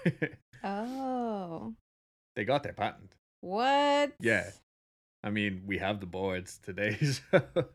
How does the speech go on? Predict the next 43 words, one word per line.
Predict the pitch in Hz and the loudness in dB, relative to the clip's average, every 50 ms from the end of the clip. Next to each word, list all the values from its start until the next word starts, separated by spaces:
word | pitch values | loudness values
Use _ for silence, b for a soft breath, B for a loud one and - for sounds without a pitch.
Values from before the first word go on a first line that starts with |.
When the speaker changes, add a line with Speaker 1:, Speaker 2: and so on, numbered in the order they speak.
| - 160 | -14 -14
Speaker 2:
Yeah. | - 143 180 185 180 180 170 165 180 208 220 - - | -8 -4 -2 0 0 0 0 -2 -4 -6 -10 -6 -2
Speaker 1:
Um, | - 110 113 110 107 104 101 98 95 92 - _ _ _ _ _ _ _ _ _ - | 0 2 4 4 2 2 0 -4 -8 -12 -16 _ _ _ _ _ _ _ _ _ -4
there | 127 120 | -2 2
was | 117 123 123 123 110 | 4 4 4 4 2
one | 113 123 120 110 104 | 2 0 -2 -2 -2
theory | 120 117 113 113 113 110 101 | 0 0 2 2 0 0 0
that, | 107 104 104 - 101 | 0 -2 -4 -4 -4
like, | 104 98 98 92 - - _ _ _ _ _ | -6 -6 -6 -8 -10 -18 _ _ _ _ _
you | 113 110 | -10 -6
know, | 104 104 98 95 | -6 -4 -6 -4
the | 95 104 | -6 -8
dudes | 98 92 104 104 98 98 | -6 -4 -4 -4 -4 -6
had | 107 95 | -8 -6
just | 104 98 90 - | -6 -8 -8 -6
done | 113 101 98 98 | -6 -6 -4 -4
their | 98 92 | -6 -6
research | 90 90 95 95 - - 104 101 98 - | -6 -6 -8 -8 -6 -4 -4 -4 -4 -6
and | 98 92 | -8 -10
happened | 87 95 95 - 101 92 - | -8 -8 -8 -8 -8 -12 -12
to | 98 | -10
know | 98 95 95 95 | -8 -6 -6 -6
this | 101 95 - | -6 -8 -8
guy's | - 110 101 98 95 - | -6 -6 -4 -4 -6 -6
name | 98 95 95 98 95 95 - - - - | -4 -4 -4 -4 -6 -8 -10 -12 -8 -2
Speaker 2:
Yeah, | 226 226 226 214 | 2 2 2 4
but | 143 | 4
Speaker 1:
anyway. | 139 135 135 | 2 2 2
Speaker 2:
they | 214 214 220 | 2 2 0
didn't | 240 254 240 | 0 0 0
have | 240 220 196 190 160 - - | 0 0 -2 -2 -4 -8 -8
Google. | 180 180 226 240 214 185 151 - - 190 208 - - _ _ _ _ _ _ _ _ _ _ _ _ _ | -6 -4 -4 -4 -4 -6 -8 -8 -8 -10 -12 -14 -18 _ _ _ _ _ _ _ _ _ _ _ _ _
Speaker 1:
No, | 143 147 160 165 147 117 107 | 4 6 8 8 8 6 4
but | 107 113 107 | 2 0 0
they | 120 113 | 2 0
knew | 110 107 117 139 156 147 | 0 2 4 6 6 6
that | 110 98 90 | 4 2 0
they | 104 | -2
were | 98 98 95 | -2 -2 -2
going | 87 98 104 107 101 92 - | -2 -2 0 0 -2 -4 -6
to | - 107 101 | -6 -8 -8
the | 92 85 | -8 -8
patent | - - 110 90 107 107 - | -6 -4 -4 -4 -4 -6 -6
office. | 95 82 - - 90 87 - - - | -6 -6 -8 -10 -14 -14 -14 -20 -20